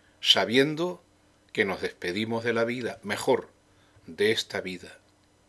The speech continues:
¿Cómo y cuándo pido al Señor morir? ¿Cómo le pido morir? ¿De qué? De lo que Él quiera. ¿Cuándo le pido morir?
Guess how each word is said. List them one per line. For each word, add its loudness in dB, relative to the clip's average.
¿Cómo 6
y -2
cuándo 2
pido 4
al 2
Señor -4
morir? -8
¿Cómo 0
le 6
pido 2
morir? -4
¿De -4
qué? 0
De 0
lo -2
que 0
Él -2
quiera. -2
¿Cuándo 8
le 8
pido 2
morir? -4